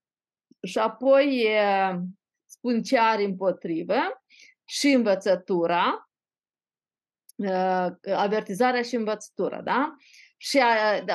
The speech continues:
a cincea ar fi, e, e, ce, ce va da Domnul Iisus, e, biruitorilor, dar, e, ceea ce, u-,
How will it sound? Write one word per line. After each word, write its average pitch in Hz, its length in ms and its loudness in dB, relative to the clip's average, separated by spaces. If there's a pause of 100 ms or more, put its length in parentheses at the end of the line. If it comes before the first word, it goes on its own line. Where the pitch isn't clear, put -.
(100)
a 220 60 2
cincea 262 500 0
ar 220 200 -8
fi, 233 520 -2
e, 185 420 0 (3750)
e, 190 560 -2
ce, 262 340 -2
ce 262 140 0 (460)
va 180 220 2
da 233 320 0
Domnul 196 500 -2
Iisus, 269 560 -4
e, 233 300 2 (180)
biruitorilor, 202 1120 0 (500)
dar, 254 420 2
e, 262 240 4 (880)
ceea 269 280 2
ce, 247 420 0
u-, 190 540 -4